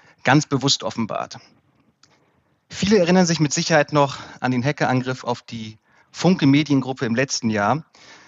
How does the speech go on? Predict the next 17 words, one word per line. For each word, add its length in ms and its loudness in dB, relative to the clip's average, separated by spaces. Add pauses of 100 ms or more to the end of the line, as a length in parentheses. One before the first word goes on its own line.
(140)
Das 200 2
war 120 6
ein 160 2
typischer 340 -2
lauter 380 0
Angriff. 440 -12 (960)
Bei 140 2
leisen 400 4
Angriffen 640 -2 (360)
dringen 200 2
Hacker 300 0
unbemerkt 480 4
in 80 0
Systeme 480 -4
ein, 320 -2 (440)
um 220 2
dort 380 2